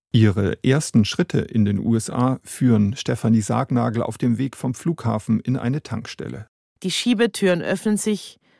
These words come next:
Speaker 2: und vor mir tut sich das Amerika auf, von dem ich immer geträumt habe. Eine psychedelisch grelle Farblandschaft, alle Simpsons-Folgen auf einmal. Ich erblicke zwanzig verschiedene Getränkespender, sogenannte Fountains.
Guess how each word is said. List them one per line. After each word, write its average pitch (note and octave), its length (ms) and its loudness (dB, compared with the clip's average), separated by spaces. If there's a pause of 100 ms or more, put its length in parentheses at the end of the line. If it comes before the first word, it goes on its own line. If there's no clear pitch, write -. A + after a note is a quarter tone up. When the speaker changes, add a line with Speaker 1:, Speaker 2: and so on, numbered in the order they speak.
(140)
Speaker 2:
und G#3+ 160 -4
vor A#3+ 140 4
mir B3+ 340 6 (280)
tut B3 160 -2
sich A#3+ 160 -2
das A3+ 260 0
Amerika G#3 760 0
auf, G3 100 -6
von - 160 -6
dem F3+ 160 -2
ich F3+ 220 -6
immer G3+ 260 0
geträumt E3+ 560 -4
habe. D#3+ 400 -4 (600)
Eine G3 180 0
psychedelisch G#3+ 880 0
grelle F#3 340 2
Farblandschaft, F#3 1040 0 (400)
alle G#3+ 260 4
Simpsons-Folgen F#3+ 840 -2
auf F3+ 140 -4
einmal. D#3+ 560 -4 (720)
Ich G#3 120 -2
erblicke B3+ 380 2
zwanzig G#3+ 440 0
verschiedene A3 460 0
Getränkespender, G3+ 1000 0 (220)
sogenannte F#3+ 840 0
Fountains. F#3 1040 -2